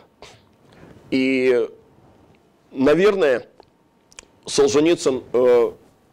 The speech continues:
был бы совсем другим в дальнейшем. Э, после, э, истории Синявского и Даниэля предпочитали писателей не судить, а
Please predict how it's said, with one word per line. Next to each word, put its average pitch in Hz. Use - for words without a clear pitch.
был 156
бы 139
совсем 147
другим 135
в -
дальнейшем. 127
Э, 127
после, 196
э, 143
истории 175
Синявского 180
и 165
Даниэля 180
предпочитали 170
писателей 165
не 175
судить, 143
а 117